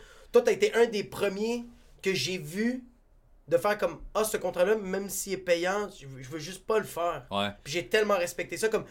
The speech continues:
Speaker 1: ça a été quoi, ce switch-là ?
Speaker 2: Ben, c'est de se faire chier trop souvent avec, euh, « OK, je vais y aller pour le cash. » Puis là, finalement, tu fais, « Ça valait-tu cet argent-là ? »
Speaker 1: Ouais.
Speaker 2: Le temps, la route, là, je me suis fait envoyer chier, ça a été interminable, le client est pas content en bout de ligne.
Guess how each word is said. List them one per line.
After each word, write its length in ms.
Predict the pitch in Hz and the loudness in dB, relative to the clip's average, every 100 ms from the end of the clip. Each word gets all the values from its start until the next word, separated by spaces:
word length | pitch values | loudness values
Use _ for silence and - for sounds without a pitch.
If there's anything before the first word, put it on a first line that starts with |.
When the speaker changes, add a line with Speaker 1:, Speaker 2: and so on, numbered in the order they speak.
| - | -6
Speaker 1:
ça 100 | - | 0
a 20 | 180 | 0
été 140 | 185 | 2
quoi, 120 | 233 | 0
ce 120 | 233 156 | 0 -2
switch-là ? 480 | - 151 - 196 196 - 87 | -4 -6 -4 -6 -8 -14 -2
Speaker 2:
Ben, 200 | 107 107 | 0 0
c'est 160 | - | -2
de 120 | 107 110 | -2 -4
se 140 | - | 0
faire 340 | 123 117 117 | 4 6 4
chier 480 | - - - 127 127 | 0 -2 -2 0 0
trop 220 | 127 127 | 0 -2
souvent 540 | 127 - 101 113 113 113 | -2 -2 -2 0 2 2
avec, 520 | 98 90 104 104 - - _ _ _ - - - - - - | 0 2 2 0 -4 -20 _ _ _ -20 -20 -20 -20 -16 -8
euh, « 160 | 90 90 | -4 -2
OK, 80 | 104 127 | -2 -4
je 60 | 101 | -2
vais 100 | 98 | -2
y 40 | |
aller 80 | 98 | -2
pour 140 | 92 | -4
le 100 | 90 | -6
cash. » 440 | - 98 - - - | -4 -6 -6 -12 -10
Puis 80 | 107 | -8
là, 20 | 101 | -6
finalement, 280 | 101 98 104 | -4 -2 -4
tu 100 | - | -6
fais, « 100 | 98 | -6
Ça 100 | 107 | -4
valait-tu 420 | 107 104 - - | -4 -4 -8 -10
cet 120 | - | -8
argent-là ? » 460 | 95 92 98 95 110 - 151 | -6 -4 -4 -4 -8 -8 -2
Speaker 1:
Ouais. 140 | 165 127 - | -2 -4 -4
Speaker 2:
Le 140 | 101 101 | -2 0
temps, 300 | 131 120 117 | 2 4 4
la 180 | 104 | 2
route, 400 | 98 110 120 120 | 0 0 0 0
là, 160 | 110 101 | -2 0
je 80 | 95 | 0
me 80 | 98 | -4
suis 100 | - | -4
fait 160 | 104 | -4
envoyer 280 | 104 104 98 | -2 -2 -4
chier, 480 | - - 110 110 104 | -4 -4 -4 -4 -6
ça 180 | - 107 | -4 -4
a 60 | |
été 120 | 98 104 | -2 -4
interminable, 540 | 107 101 101 104 107 | -4 -4 0 0 0
le 40 | 101 | -4
client 260 | - 107 | -4 -6
est 20 | 107 | -4
pas 100 | 92 | -6
content 300 | 101 98 104 | -6 -4 -4
en 40 | |
bout 100 | 98 | -4
de 80 | 95 | -4
ligne. 320 | 98 101 101 | -2 -4 -6